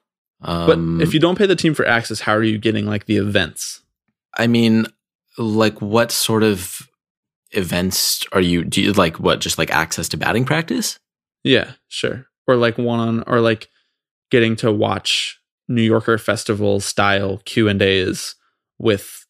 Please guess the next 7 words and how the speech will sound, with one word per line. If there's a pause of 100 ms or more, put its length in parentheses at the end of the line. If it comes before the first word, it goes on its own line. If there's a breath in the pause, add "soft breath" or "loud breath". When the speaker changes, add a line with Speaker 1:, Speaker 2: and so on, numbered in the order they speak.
(240)
Speaker 2:
front
office
executives.
Like,
Brodie
Van
Wagenen